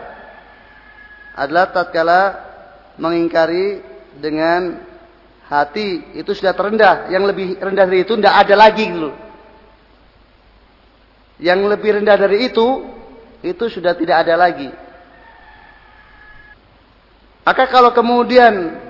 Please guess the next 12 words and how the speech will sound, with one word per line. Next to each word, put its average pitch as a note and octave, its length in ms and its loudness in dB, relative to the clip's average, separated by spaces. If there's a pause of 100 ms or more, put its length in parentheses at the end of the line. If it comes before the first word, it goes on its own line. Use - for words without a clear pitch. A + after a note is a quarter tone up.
(160)
seseorang A3+ 560 4
mampu A#3+ 400 4
mengingkari A#3 560 2
dengan A3 400 2
tangannya G#3+ 800 0 (1800)
dan F#3 240 0
mampu A#3+ 560 2
mengingkari A3+ 480 0
dengan A3+ 240 0
lesannya, A3 640 0 (2250)
kemudian F#3+ 560 0
dia G#3+ 240 4